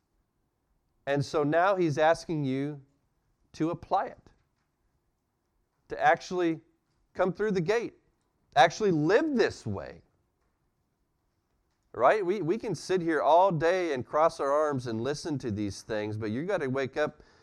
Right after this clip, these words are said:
hopefully tomorrow, and you gotta decide,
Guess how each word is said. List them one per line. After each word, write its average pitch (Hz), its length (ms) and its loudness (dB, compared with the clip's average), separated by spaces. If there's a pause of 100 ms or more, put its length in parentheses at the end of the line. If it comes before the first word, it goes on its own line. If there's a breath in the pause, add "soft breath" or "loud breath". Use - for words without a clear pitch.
(220 soft breath)
hopefully 131 440 0
tomorrow, 98 680 -2 (600)
and 127 180 2
you 180 80 2
gotta 196 240 4
decide, 151 720 4